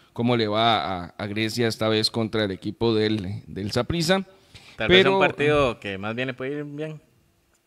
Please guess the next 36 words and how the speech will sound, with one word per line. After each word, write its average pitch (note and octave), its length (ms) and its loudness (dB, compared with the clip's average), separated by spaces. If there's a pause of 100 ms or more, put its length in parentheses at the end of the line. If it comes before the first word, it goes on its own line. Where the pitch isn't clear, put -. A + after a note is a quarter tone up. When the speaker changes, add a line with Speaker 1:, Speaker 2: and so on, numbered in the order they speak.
(200)
Speaker 1:
Que A#2+ 120 -8
le A2+ 100 -8
pueda D3 180 -6
ir E3 140 -8
bien. F3 260 -10
Speaker 2:
Sí, G3+ 140 -8
porque A2 280 -4
ya A2 580 2
un A#2 200 -10
Saprissa C#3+ 480 -2
que G2+ 220 -12
tal G2 180 -12
vez A2+ 240 -4 (180)
ponga C3+ 320 -8
en G2+ 80 -12
la F#2 100 -10
banca B2 380 -6
y G2+ 60 -16
un A2 100 -18
Grecia B2 400 -6
que G2 120 -12
ya G#2+ 120 -6
no A#2+ 120 -6
tenga C3 180 -6
nada C3 240 -2
que, B2+ 360 -6 (600)
que B2+ 140 -8
perder, A#2+ 320 -2
por A2+ 140 -6
así G#2 100 -6
decirlo, F3 480 -2 (220)
Speaker 1:
Sí, A2 340 4
sí, G2+ 160 -4
sí. G2+ 160 -4
Speaker 2:
le G2 120 0
podría F#2+ 680 -4